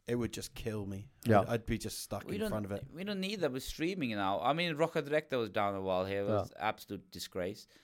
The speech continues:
Speaker 3: But,
Speaker 2: <laughs>
Speaker 3: but you know, you can watch every game. You can watch every game now. Uh, no, it's so annoying. I had to find, like, another link, and it
Speaker 2: Yeah.
Speaker 3: was just so irritating. But th-,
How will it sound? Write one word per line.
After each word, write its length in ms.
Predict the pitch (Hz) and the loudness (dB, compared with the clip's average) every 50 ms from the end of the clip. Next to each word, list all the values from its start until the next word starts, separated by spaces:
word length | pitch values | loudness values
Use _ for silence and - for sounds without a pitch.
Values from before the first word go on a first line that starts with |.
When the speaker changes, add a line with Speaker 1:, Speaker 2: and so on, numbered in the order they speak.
| _ _ _ - - | _ _ _ -18 -4
Speaker 3:
But, 600 | - 117 113 110 110 107 104 104 101 98 87 101 | 0 2 4 4 4 4 4 4 2 2 0 -2
Speaker 2:
<laughs> 80 | - - | -2 -4
Speaker 3:
but 100 | 151 170 | -4 -2
you 80 | 175 | -2
know, 80 | 180 190 | -2 -2
you 80 | 233 | -2
can 140 | - - 214 | -2 4 6
watch 200 | 214 196 190 - - | 6 6 10 10 10
every 260 | - 185 185 - - 170 | 10 10 10 10 10 10
game. 280 | 165 208 214 - 170 - - - - - - - - | 8 6 4 4 4 2 2 2 2 2 -6 -2 0
You 80 | - 190 | 0 4
can 160 | - - 269 | 6 8 10
watch 200 | 254 226 - 254 | 10 8 8 10
every 300 | 226 214 202 208 208 208 | 10 10 10 10 8 8
game 320 | 185 220 240 240 226 196 | 10 10 10 10 8 8
now. 260 | 165 - 113 110 104 - - - - - - - | 8 8 8 8 6 6 4 2 2 2 -2 4
Uh, 340 | - 139 143 139 139 135 139 185 | 8 12 12 12 12 12 12 12
no, 160 | 202 202 196 | 12 12 12
it's 120 | 190 180 185 | 12 12 12
so 240 | - 220 202 190 180 | 12 12 12 12 12
annoying. 540 | 170 165 175 170 160 147 131 120 117 113 - - | 12 12 12 12 12 12 12 12 8 4 2 8
I 120 | 135 143 | 10 10
had 120 | 147 143 - | 10 10 8
to 120 | 156 143 | 2 -2
find, 340 | 131 - 156 143 143 139 139 | 2 4 12 12 12 12 12
like, 200 | 139 135 139 131 | 10 8 8 8
another 340 | 143 135 139 135 131 131 139 | 8 8 6 6 6 6 4
link, 340 | 135 139 147 151 147 - - | 6 8 8 8 8 6 4
and 100 | 127 135 | 10 12
it 20 | 160 | 12
Speaker 2:
Yeah. 180 | 160 139 135 131 | 12 12 12 12
Speaker 3:
was 40 | 135 | 12
just 160 | 147 131 - | 10 4 2
so 140 | - 160 156 | 4 6 8
irritating. 400 | 147 147 151 147 - 147 135 131 | 8 8 8 8 6 2 2 2
But 320 | 127 135 135 123 120 - - | 2 2 2 0 -2 -2 2
th-, 180 | 151 139 127 | 2 2 4